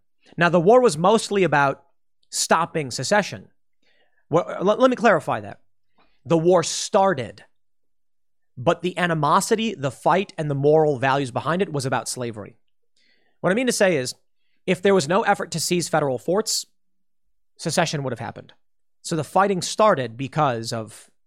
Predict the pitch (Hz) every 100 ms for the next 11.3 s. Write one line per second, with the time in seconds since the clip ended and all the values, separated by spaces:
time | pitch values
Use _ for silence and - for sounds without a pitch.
0 | _ _ _ 127 113 - - - - _
1 | _ _ _ _ _ _ _ - - -
2 | 135 - 214 131 135 165 135 - _ _
3 | - - _ 147 147 196 - 175 156 151
4 | 147 - 190 185 196 143 180 240 269 240
5 | 196 - 160 156 117 107 123 113 - _
6 | _ _ _ 139 - 214 262 - 165 160
7 | 170 151 214 185 151 220 220 208 185 254
8 | 285 175 147 127 143 139 165 214 214 185
9 | 185 185 175 - - 160 - 190 190 202
10 | 196 226 240 - - _ _ 165 - 202
11 | 165 95 -